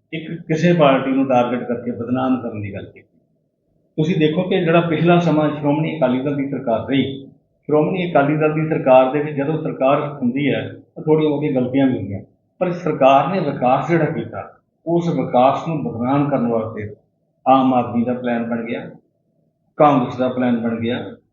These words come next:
ਇਹਨਾਂ ਨੇ ਸਾਂਝੇ ਤਰੀਕੇ ਨਾਲ ਸ਼੍ਰੋਮਣੀ ਅਕਾਲੀ ਦਲ ਨੂੰ ਟਾਰਗੇਟ ਕਰਕੇ ਸ਼੍ਰੋਮਣੀ ਅਕਾਲੀ ਦਲ ਨੂੰ ਬਦਨਾਮ ਕੀਤਾ।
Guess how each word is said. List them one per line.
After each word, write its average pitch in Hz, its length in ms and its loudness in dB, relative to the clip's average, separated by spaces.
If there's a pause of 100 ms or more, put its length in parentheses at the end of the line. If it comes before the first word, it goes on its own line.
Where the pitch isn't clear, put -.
(200)
ਇਹਨਾਂ 180 180 2
ਨੇ 180 60 2
ਸਾਂਝੇ 160 500 2
ਤਰੀਕੇ 143 380 0
ਨਾਲ 120 480 0 (300)
ਸ਼੍ਰੋਮਣੀ 160 520 2
ਅਕਾਲੀ 131 260 2
ਦਲ 123 120 0
ਨੂੰ 127 160 2
ਟਾਰਗੇਟ 117 420 0
ਕਰਕੇ 117 320 -6
ਸ਼੍ਰੋਮਣੀ 120 400 -2
ਅਕਾਲੀ 110 260 -4
ਦਲ 113 120 -4
ਨੂੰ 120 140 -2
ਬਦਨਾਮ 123 380 -2
ਕੀਤਾ। - 280 -20